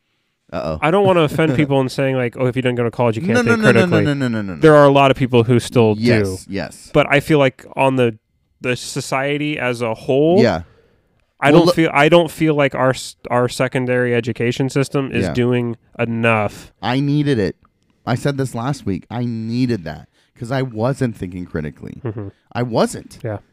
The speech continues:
Speaker 1: N-, and I
Speaker 2: And
Speaker 1: was taking these things broadly as their truths. Like, "Oh, that must be true. So I'm just gonna keep, I'm gonna tell others that."
Speaker 2: Mm-hmm.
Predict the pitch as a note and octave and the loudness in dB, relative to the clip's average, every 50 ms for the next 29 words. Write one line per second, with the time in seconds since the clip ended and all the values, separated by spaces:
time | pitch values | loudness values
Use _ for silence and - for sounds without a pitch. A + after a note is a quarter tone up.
0 | _ _ - G#2 A#2 - - C#3+ C#3+ C#3 C3 C#3 C#3 C#3 C3+ C#3 C#3+ C#3 - _ | _ _ -6 -6 -6 -4 -4 -2 -2 0 0 0 0 0 0 0 -2 -2 -6 _
1 | _ - - - D3+ C#3 - C3+ C3+ C3 B2+ B2 - - C3 C3+ C3+ B2 G#2+ G#2 | _ -14 -6 -6 -6 -6 -4 -6 -4 -4 -4 -6 -4 -6 -4 -4 -4 -6 -4 -4
2 | G#2 G#2 G2+ B2+ C3 C3+ C3 A#2+ A#2+ B2+ C3 B2 A#2 G#2 G2+ A#2 A#2+ A#2+ - - | -2 -2 -2 -4 -4 -4 -4 -4 -2 -4 -4 -4 -6 -6 -2 -2 -2 -2 -4 -4
3 | - D#3 D3 A2+ F#2+ F2+ F2+ F2 G2 G#2 G2+ F#2+ G2+ E2 F2 G2 F2+ - - G#2 | -2 0 0 0 0 -2 -4 -2 -2 -2 0 -2 -2 -4 -4 -6 -8 -8 -10 -12
4 | F#2 - - B2+ C3 A2 G2+ _ _ _ _ _ - - G2 F2+ F2 F2+ F2+ F2+ | -10 -4 -2 0 0 0 -2 _ _ _ _ _ -10 -6 -4 -2 0 0 0 -2
5 | F2+ E2+ - _ _ _ _ _ _ - - F#2 F#2+ F#2+ F#2 - G#2 G2+ F#2 - | -4 -4 -8 _ _ _ _ _ _ -10 -8 -8 -8 -8 -8 -8 -6 -8 -8 -8
6 | - A2 G2+ - - - G2 G#2 G#2+ G2+ - - C3 B2 F2 A2+ A#2+ A#2+ G#2+ F#2+ | -8 -10 -10 -8 -8 -6 -4 -4 -4 -6 -4 -4 -4 -2 -2 -2 0 0 0 0
7 | F2 F2 D2+ C2+ D2 - _ - - A#2+ G#2+ A2+ G#2 | 0 -4 -8 -8 -10 -14 _ -10 -8 -8 -6 -6 -6